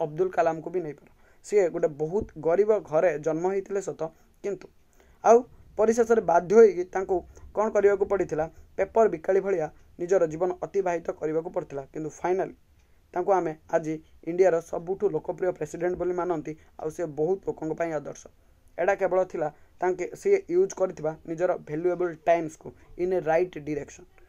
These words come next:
ତ ସେଥିପାଇଁ ମୁଁ ସବୁବେଳେ ଏଇଆ କହିବାକୁ ଚାହୁଁଛି ଯେ ଟାଇମ୍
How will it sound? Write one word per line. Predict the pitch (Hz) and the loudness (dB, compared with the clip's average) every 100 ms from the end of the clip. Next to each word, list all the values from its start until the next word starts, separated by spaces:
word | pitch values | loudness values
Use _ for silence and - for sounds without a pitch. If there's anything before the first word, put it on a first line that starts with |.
| _ - - | _ -16 -14
ତ | |
ସେଥିପାଇଁ | 190 214 226 220 | -8 -4 -2 -2
ମୁଁ | 208 | -2
ସବୁବେଳେ | 196 160 180 196 196 - | -6 -2 2 2 2 0
ଏଇଆ | 170 185 | -2 -2
କହିବାକୁ | 185 147 147 151 | -2 -8 -6 -8
ଚାହୁଁଛି | 156 190 196 - 156 - - - | -6 -4 -4 -8 -18 -20 -20 -8
ଯେ | 170 | -6
ଟାଇମ୍ | - 196 185 165 | 4 6 6 0